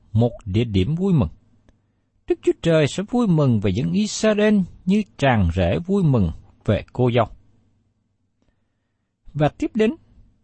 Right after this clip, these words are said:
chúng ta tìm hiểu về hy vọng của một ngàn năm. Trong sách Ê-sai đoạn sáu mươi hai, câu sáu đến câu bảy: "Hỡi Jerusalem, ta đã đặt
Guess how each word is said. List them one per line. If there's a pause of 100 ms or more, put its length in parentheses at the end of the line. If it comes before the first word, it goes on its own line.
(320)
chúng
ta
tìm
hiểu
về (240)
hy
vọng (480)
của
một
ngàn
năm. (1200)
Trong
sách
Ê-sai
đoạn
sáu
mươi
hai, (360)
câu
sáu
đến
câu
bảy: (1400)
"Hỡi
Jerusalem, (680)
ta
đã
đặt